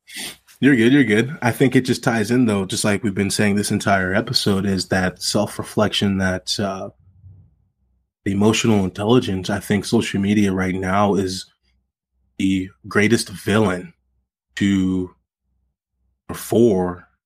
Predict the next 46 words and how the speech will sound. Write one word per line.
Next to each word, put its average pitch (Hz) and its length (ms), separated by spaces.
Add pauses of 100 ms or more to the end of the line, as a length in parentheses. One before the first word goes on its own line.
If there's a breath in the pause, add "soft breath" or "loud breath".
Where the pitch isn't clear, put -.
(1000)
emotional 98 260
intelligence, 104 420
the - 80
greatest 92 400
barrier, 92 600 (160)
um, 90 340
because 98 240
I, 98 140
you 98 160
know, 90 140
social 98 320
media, 104 200
that 87 160
being 95 140
Twitter, 95 300
et 87 80
cetera, 117 240
you 92 160
have 98 140
the 92 120
opportunity 98 400
just 95 160
to - 60
spill 104 420
whatever, 98 320
just - 180
blah, 123 200
blah, 107 200
blah, 104 160
blah, - 200 (260)
blah. - 60 (260 loud breath)
It's 107 120
just 117 200
a 95 220 (200)
platform 104 500
for - 120
people 107 260
just 101 180
to 90 160 (220)
shout 101 400
at 95 100
each 92 180
other. 90 280 (460 loud breath)
And 95 480
I - 100
think 104 400